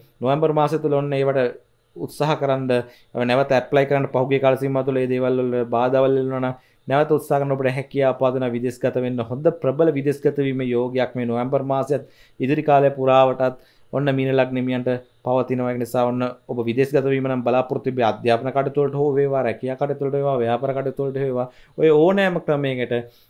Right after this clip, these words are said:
ඔබට විදේශගත වෙලා කටයුතු කරන්න හැකියාව පවතිනවා. ඒ වගේම රැකියා ව්‍යාපාර වුණත් ඔබට මෙන්න ලංකාවේ ඉන්න ගමන් පිටරට ඔන්ලයින් ජොබ් එකක් කරන්න බලාපොරොත්තු වුණා නම් ඔන්න උත්සාහ කරන මේ කාල සීමාව තුළ ලැබෙනවා. ඒ වගේම ඔන්න, අ, විදේශගත,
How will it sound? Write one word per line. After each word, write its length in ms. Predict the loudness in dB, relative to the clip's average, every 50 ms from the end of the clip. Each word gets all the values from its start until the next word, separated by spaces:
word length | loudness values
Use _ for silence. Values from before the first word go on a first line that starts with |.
| _ -6
ඔබට 200 | -2 2 2 4
විදේශගත 440 | 2 2 0 -2 -2 0 0 0 2
වෙලා 160 | 2 0 0 0
කටයුතු 260 | 0 -2 -4 -4 -4
කරන්න 220 | -4 -4 -4 -4
හැකියාව 460 | -6 -6 -8 -6 -4 -2 0 0 0
පවතිනවා. 380 | 0 0 0 0 0 -2 -2 0
ඒ 80 | 2 2
වගේම 200 | 2 2 0 2
රැකියා 460 | 2 0 0 0 0 2 4 4 4
ව්‍යාපාර 380 | 4 4 4 4 4 2 4 4
වුණත් 240 | 2 2 0 0 0
ඔබට 200 | 2 2 2 0
මෙන්න 220 | 0 -2 -2 -2 -2 -2 -4 -8 _ _ _ _ _ _ _ _ _ _ _ -20 -18 _
ලංකාවේ 440 | -4 -2 -2 0 2 4 4 4 4
ඉන්න 120 | 4 2 2
ගමන් 240 | 2 2 2 0 0
පිටරට 320 | -2 -4 -2 -2 0 2
ඔන්ලයින් 380 | 2 2 2 0 0 0 0 0
ජොබ් 240 | -2 -2 0 0 0
එකක් 140 | 0 0
කරන්න 200 | 0 -2 -4 -2 -2
බලාපොරොත්තු 640 | 0 2 4 4 4 2 2 0 -2 -2 -2 -2 -2
වුණා 180 | 0 -2 -2
නම් 40 | -4 -8 -14 -20 -20 _ _
ඔන්න 220 | -2 0 0 2
උත්සාහ 340 | 0 0 -2 -2 -2 -2 -2 0
කරන 160 | -2 -2 -2
මේ 140 | -4 -4 -2
කාල 180 | -2 -2 -2 -2
සීමාව 260 | -4 -6 -6 -6 -4
තුළ 140 | -2 -2 -2
ලැබෙනවා. 300 | -2 -2 -4 -4 -2 -2
ඒ 80 | 0
වගේම 300 | 0 2 2 0 2 0 0 -2 -4 -8 -16 -20 _
ඔන්න, 160 | -6 -4 -2
අ, 560 | -2 -2 -4 -8 _ -18 -10 -6 -4 -2 -2
විදේශගත, 480 | -2 -2 -2 -2 -2 0 0 0 0 2